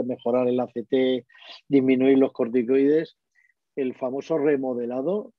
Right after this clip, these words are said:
mm, se modifica. Este remodelado que no solamente, como ya sabéis, sucede en los pacientes con asma grave, sino que en cualquiera de la gravedad de los pacientes se puede ver un cierto grado de remodelado y nos ilustrará sobre qué papel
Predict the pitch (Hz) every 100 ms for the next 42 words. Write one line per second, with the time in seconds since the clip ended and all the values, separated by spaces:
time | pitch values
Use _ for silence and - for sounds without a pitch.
0 | - 127 120 - - 123 117 110 - 127
1 | 190 208 156 - 147 151 139 123 127 127
2 | 117 123 131 139 123 123 117 117 - 120
3 | 113 117 113 120 117 104 _ _ _ _
4 | - 123 - 135 131 127 123 117 - 110
5 | 127 120 117 117 117 120 120 143 143 143
6 | - 117 110 113 113 - 104 - 139 135
7 | 127 123 117 120 127 123 120 - 120 127
8 | 120 139 - _ _ - 123 131 131 123
9 | 127 127 123 113 131 113 113 117 123 113
10 | 117 107 110 113 113 123 139 147 - _
11 | _ _ - 131 123 123 120 - - 151
12 | 131 135 - 131 127 143 - 151 143 131
13 | 131 123 117 _ _ _ _ - 143 143
14 | 135 139 139 135 135